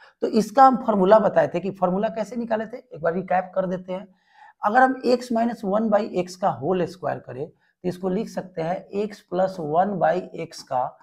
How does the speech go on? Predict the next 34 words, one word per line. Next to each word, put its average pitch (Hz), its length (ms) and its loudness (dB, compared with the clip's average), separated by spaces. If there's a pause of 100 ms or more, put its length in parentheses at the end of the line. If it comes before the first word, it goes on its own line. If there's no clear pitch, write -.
(440)
होल 202 300 6
स्क्वायर 135 440 -4 (320)
minus 139 640 6 (460)
four 190 320 6
ए 170 320 -2
बी। 131 120 -2 (120)
इसको 147 220 -4
हम 175 80 0
प्रूफ 190 260 0
भी 185 140 -2
किए 190 200 -2
थे, 196 140 -8
फिर 185 220 -2
आपको 170 280 4
हम 170 80 -4
समझा 127 400 -2
दे 123 120 -12
रहे 143 140 -4
हैं 190 100 -2 (280)
कि 214 80 -4
आपको - 360 4
आसानी 143 520 -2
हो 127 140 -6
समझने 113 440 -12
में। 113 160 -16 (340)
ये 214 280 4
x 208 140 2
से 185 260 -2
x - 120 -14
कट 113 220 -12
जाएगा। 113 400 -6 (380)
अगर 214 160 6
हम 233 220 6
कहें 147 360 2